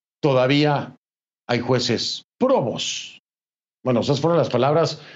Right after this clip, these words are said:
del ministro de Justicia y Transparencia de Bolivia, Álvaro Coimbra. Anunciaba la inhabilitación de la candidatura de Evo Morales al Senado por el departamento de Cochabamba para las elecciones de octubre.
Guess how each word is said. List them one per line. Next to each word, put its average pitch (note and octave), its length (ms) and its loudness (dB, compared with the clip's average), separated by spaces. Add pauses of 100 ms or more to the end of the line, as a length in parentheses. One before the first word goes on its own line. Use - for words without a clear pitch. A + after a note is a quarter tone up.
(200)
del C3 200 0
ministro C#3+ 420 2
de B2+ 80 4
Justicia B2 400 0
y C#3 40 2
Transparencia B2+ 600 0
de B2 60 2
Bolivia, B2 380 4
Álvaro A#2+ 320 2
Coimbra. A#2+ 480 2 (520)
Anunciaba D#3 380 2
la E3+ 140 0
inhabilitación C#3+ 720 0
de D3 80 4
la A#2+ 160 2
candidatura A#2+ 580 2
de C#3 80 2
Evo C3+ 160 2
Morales D3 460 0
al A2+ 100 -4
Senado D#3 420 0 (320)
por B2 120 0
el A#2+ 60 4
departamento A#2+ 520 2
de A2 80 2
Cochabamba C#3 540 0
para G#2+ 100 -2
las G2 220 -2
elecciones G#2 400 0
de F2+ 100 0
octubre. D3+ 480 2